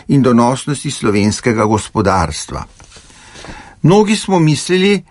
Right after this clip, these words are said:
da bo Slovenija ravno zaradi samoupravnega socialističnega spo-, gospodarstva lažje prešla v tržno gospodarstvo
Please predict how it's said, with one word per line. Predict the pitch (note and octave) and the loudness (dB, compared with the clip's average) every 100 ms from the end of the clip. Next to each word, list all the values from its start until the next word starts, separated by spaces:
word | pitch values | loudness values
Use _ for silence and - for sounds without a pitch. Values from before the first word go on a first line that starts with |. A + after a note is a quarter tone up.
| - | -4
da | D3 | -2
bo | D3 | 0
Slovenija | D3+ D3 C#3+ C#3 C#3 E3 F#3 E3 | -2 0 2 4 2 2 2 0
ravno | A#2 D#3 F#3+ G#3 E3 | 0 0 0 -2 -4
zaradi | C#3 C3 B2 B2+ | -4 -4 -6 -6
samoupravnega | - D#3 E3+ E3+ D#3 C3 B2+ C#3+ D3 C#3 | -2 0 2 0 0 0 0 0 -2 -2
socialističnega | D3 - A#2 A#2+ A#2 D3 - C3+ A#2+ | -2 -2 0 2 0 -4 -2 0 0
spo-, | - F2 D#2 - | -2 -4 -6 -2
gospodarstva | C3 - - G#2 A#2+ D3 D#3+ E3 E3+ - - - - - | -2 -2 -2 0 2 0 -4 -4 -4 -6 -20 -20 -20 -2
lažje | C#3 E3 G3+ F3+ E3+ | 2 2 2 2 0
prešla | - A2+ - C3+ C#3+ | -2 -10 -2 0 0
v | C#3 | -2
tržno | - B2+ B2+ C#3 | -2 -2 0 0
gospodarstvo | B2 - G#2+ G#2 A#2 D#3 E3+ D#3+ | 0 -2 -2 2 0 0 -2 -2